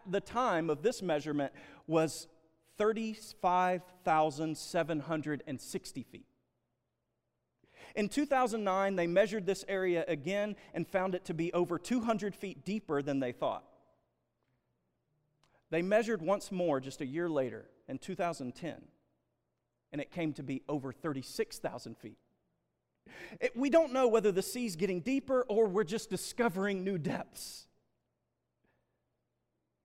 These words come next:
And this is the way it is with God's love, His mercy, His forgiveness. It's always deeper than we think,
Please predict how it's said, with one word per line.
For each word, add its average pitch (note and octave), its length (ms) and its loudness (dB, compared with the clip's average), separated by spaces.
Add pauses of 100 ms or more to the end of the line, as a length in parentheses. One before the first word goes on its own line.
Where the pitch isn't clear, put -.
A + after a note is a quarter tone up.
(380)
And D#3+ 140 -8
this F#3+ 180 -6
is A3+ 140 -10
the G#3+ 100 -4
way F#3 300 -2
it E3+ 120 -4
is D3+ 420 -4
with C#3 220 -12
God's C#3 340 -12
love, C3+ 400 -2 (200)
His D3+ 160 -4
mercy, D#3+ 600 -2 (160)
His F3 160 -4
forgiveness. D3 680 -4 (180)
It's G3 300 -2
always F#3+ 460 2
deeper D#3 340 -6
than B2+ 160 -6
we A2+ 100 -6
think, - 280 -12